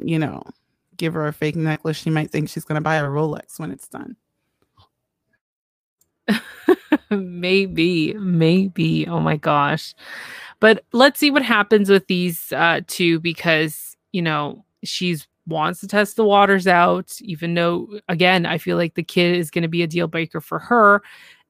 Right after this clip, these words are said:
Speaker 2: And, you know, we'll see how this relationship goes, but at the end of the day, she's, she's there for the boom boom.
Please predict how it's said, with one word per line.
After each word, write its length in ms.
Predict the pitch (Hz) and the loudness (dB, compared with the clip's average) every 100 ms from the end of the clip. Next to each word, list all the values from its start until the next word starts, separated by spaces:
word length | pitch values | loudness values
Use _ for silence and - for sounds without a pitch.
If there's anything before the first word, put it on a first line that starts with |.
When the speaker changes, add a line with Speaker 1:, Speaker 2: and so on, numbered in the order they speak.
| _ 208 | _ 0
Speaker 2:
And, 580 | 190 185 180 185 170 - - _ _ _ - | 4 4 2 -2 -6 -12 -18 _ _ _ -6
you 100 | 202 | -2
know, 160 | 190 | -2
we'll 180 | 180 220 | -2 -4
see 160 | - 226 | 0 4
how 140 | 233 | 4
this 180 | 220 - | 2 0
relationship 460 | 190 175 156 175 | 2 2 0 -2
goes, 240 | - 170 151 | 2 0 0
but 160 | 160 | -4
at 200 | - 180 | -4 -4
the 80 | 190 | 0
end 100 | 185 | 0
of 40 | 175 | 0
the 80 | |
day, 200 | 170 170 | 0 -2
she's, 640 | 160 - 170 170 165 165 - _ _ _ _ - | -4 -4 -4 -4 -8 -10 -20 _ _ _ _ -16
she's 260 | - 185 160 | -6 -2 2
there 140 | 185 | 2
for 160 | 196 208 | 2 2
the 100 | 196 | 4
boom 260 | 226 285 | 6 6
boom. 300 | 226 165 151 | 4 2 -4